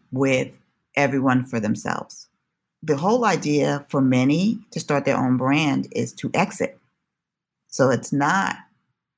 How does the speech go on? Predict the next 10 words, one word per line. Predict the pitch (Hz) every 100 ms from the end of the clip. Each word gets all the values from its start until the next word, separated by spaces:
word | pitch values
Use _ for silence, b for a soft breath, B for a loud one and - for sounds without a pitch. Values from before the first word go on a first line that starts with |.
| _ 175
about | 151 123 -
you | 135
anymore. | 127 123 123 123 -
It's | - 117 -
about | 113 110 117 104 - _
the | 143
bag, | 170 226 262 101 - -
securing | 131 - 123 123
the | 135
bag. | 196 - -